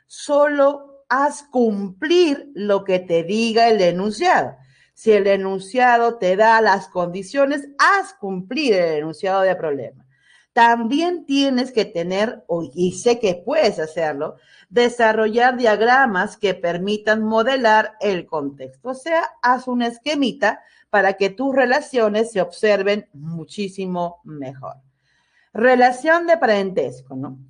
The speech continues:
En el sentido estricto, una relación de parentesco es el vínculo que une a las personas que descienden unas de otras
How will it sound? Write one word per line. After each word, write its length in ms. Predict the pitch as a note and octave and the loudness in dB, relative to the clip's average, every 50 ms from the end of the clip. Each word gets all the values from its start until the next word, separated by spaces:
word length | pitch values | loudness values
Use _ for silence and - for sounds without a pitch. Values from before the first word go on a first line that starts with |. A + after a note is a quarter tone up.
| _ _ _ _ _ _ _ | _ _ _ _ _ _ _
En 180 | - C#4 C#4 C4+ | 0 0 2 2
el 160 | C#4 C4+ C#4 | 2 0 0
sentido 520 | C#4 D4+ C#4+ C4+ C4 B3+ F4+ F#4+ G#4 G#4 F#4+ | 0 -2 -2 -2 0 0 0 2 2 2 0
estricto, 960 | D#4+ - - - _ C#4 D4 C#4 - - - - - D#3 E3+ - - _ _ _ | -2 -4 -8 -12 _ -6 -6 -6 -8 -10 -16 -8 -6 -6 -6 -6 -8 _ _ _
una 340 | - B3+ C#4 C#4 C#4+ D4 D4+ | -2 0 0 2 2 2 2
relación 720 | D4 C#4 C4 A3+ A#3 A#3 A3+ - - - B3 B3 B3+ B3+ A#3+ | 2 2 0 0 0 -2 -2 -4 -4 -2 -2 -2 0 0 0
de 140 | F#3+ E3 | -2 -2
parentesco 1040 | - - - G3 G3 G#3 A3+ B3+ C4+ B3+ - A3+ F3 F3 - - _ E3+ F3 - - _ _ _ _ _ _ _ | -2 0 0 2 2 2 0 -2 -4 -2 0 0 0 0 -4 -10 _ -8 -8 -8 -10 _ _ _ _ _ _ _
es 280 | - C#4 E4 C#4+ - - | 0 0 0 0 0 -2
el 280 | C4+ A#3+ A3 G#3 F#3 | 2 2 2 2 2
vínculo 880 | F#3+ C#4 C#4+ D4+ D4+ D4 C4 A3 - F#3+ F#3 F#3+ G3 G3 G3 A3 A3+ - | 0 -2 -2 -2 0 -2 -4 -4 -2 -4 -2 0 0 0 -2 -2 -4 -6
que 220 | - F#3+ F3 F3 F3+ | -6 -4 -2 0 0
une 440 | G3+ A#3+ C#4 C#4+ C#4+ B3+ A3 F#3+ | 0 0 0 -2 -2 0 0 0
a 60 | F3+ E3+ | 0 0
las 280 | E3+ E3+ F3 E3+ - | 0 0 -2 -2 -6
personas 760 | _ - D#3 D3+ D#3 - - A#3 A#3 A#3 A#3 A3 G3+ G#3 G#3 | _ -6 -6 -6 -6 -4 -2 2 2 2 2 2 -2 -4 -6
que 160 | - - D#3+ D3+ | -6 -6 -2 0
descienden 840 | D3+ E3 F3 E3+ - D4 D4+ D#4 D#4+ D#4 D4 D4 D#4+ E4+ E4+ E4+ _ _ | 0 -2 -2 -4 -6 -4 -2 -2 -2 -2 0 0 0 -2 -2 -6 _ _
unas 580 | - G#3 G#3 G#3+ A3 G#3+ G#3+ G#3+ A3+ A3 - D3+ | -2 0 0 0 0 0 0 -2 -2 -2 -4 -4
de 160 | D3+ D3+ E3 | -2 0 2
otras 560 | G3 A#3 A3+ F3+ - - - - - _ _ | 4 4 4 2 0 -4 -12 -14 -16 _ _